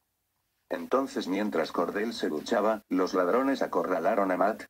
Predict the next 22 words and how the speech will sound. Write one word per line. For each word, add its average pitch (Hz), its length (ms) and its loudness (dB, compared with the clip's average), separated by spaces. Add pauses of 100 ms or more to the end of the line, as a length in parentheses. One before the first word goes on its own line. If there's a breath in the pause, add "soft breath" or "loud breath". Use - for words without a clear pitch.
y 107 80 0
lo 85 160 2
apuñalaron 101 640 0
hasta 101 260 -2
que 127 140 -2
murió. 104 500 -2
Cuando 92 340 0
fue 110 220 0
llevado 110 400 2
a 98 60 0
la 95 80 -2
morgue, 117 480 0
descubrieron 123 760 -2
que 123 120 0
Matt 107 160 -2
seguía 95 380 0
vivo 98 260 0
y 90 80 0
con 92 220 0
ansias 95 440 -2
de 87 100 0
venganza, 101 680 0